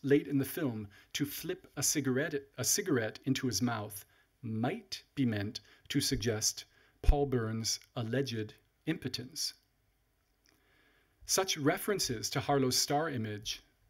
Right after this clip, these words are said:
are only confided, of course, to those truly in the know about the specificities of the star's life, as laid out by Shulman. Specificities, however, that were au courant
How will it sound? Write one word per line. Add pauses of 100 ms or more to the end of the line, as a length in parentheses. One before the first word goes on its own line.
(120)
are
only
confided,
of
course, (280)
to
those
truly
in
the
know (680)
about (220)
the
specificities (100)
of
the
star's
life, (440)
as
laid
out
by
Shulman. (680)
Specificities,
however,
that
were
au
courant